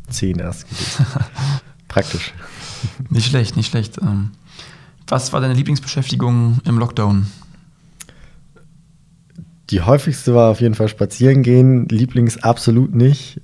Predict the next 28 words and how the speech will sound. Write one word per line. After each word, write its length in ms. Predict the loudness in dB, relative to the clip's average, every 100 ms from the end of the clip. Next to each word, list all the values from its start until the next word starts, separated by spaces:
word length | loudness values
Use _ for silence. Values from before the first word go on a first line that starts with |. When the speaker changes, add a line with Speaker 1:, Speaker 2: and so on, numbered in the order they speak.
| -4
Speaker 1:
Ähm, 420 | -2 0 0 -2
ich 140 | -6 -8
glaube 320 | -4 -2 0
einfach, 420 | -4 -4 -8 -8 -4
wir 100 | 0
haben 100 | 2
gekocht. 560 | 2 4 2 0 -12 -4
Wir 80 |
haben 80 | -2
jeden 260 | 2 4 4
Mittwoch 380 | 2 -2 -4 -2
mit 100 | 0
unseren 240 | 2 2
Nachbarn, 580 | 2 0 0 2 2 0 -4 -20 -8
die 200 | -2 0
auf 220 | 0 -2 -6
dem 80 |
gleichen 280 | -4 -2 -2
Flur 280 | -4 4 4
gewohnt 380 | 6 4 2 0
haben, 240 | 0 0
insofern 440 | 0 -2 -2 0 0
so 80 |
ein 60 | -2
bisschen 300 | -4 -6 -4
von 140 | -4
allem 240 | -2 0 0
anderen, 400 | 2 2 2